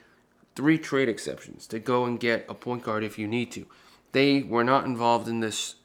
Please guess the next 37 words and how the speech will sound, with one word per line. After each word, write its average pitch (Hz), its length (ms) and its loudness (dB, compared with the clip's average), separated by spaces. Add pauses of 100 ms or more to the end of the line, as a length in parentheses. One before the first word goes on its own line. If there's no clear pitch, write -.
situation 110 760 -6
entirely. 98 600 -6 (420)
You 113 100 -4
traded 113 380 2
Schroeder 123 540 0 (260)
and 110 140 -4
Juancho 113 320 2
Hernan 110 260 4
Gomez 107 360 -2
to - 100 -10
make 110 200 -4
up 107 220 -4
for 104 300 -8 (240)
the 98 80 -8
Kennard 113 400 4
salary. 104 480 -2 (240)
You - 80 -8
traded 117 360 2
Al 107 220 4
Horford 113 320 0
and 107 140 -2
Richardson 107 560 -4 (440)
for 113 680 2 (420)
the 107 300 0
Harrison 110 360 0
Barnes 107 280 2
and 101 80 -8
Buddy 107 180 -2
Hield 135 460 -2
angle 113 240 -2
of 104 100 -8
this 104 180 -10
trade. 107 300 -4
There's 110 160 -4
three 131 220 -4
trade 123 240 -2
exceptions, - 640 -12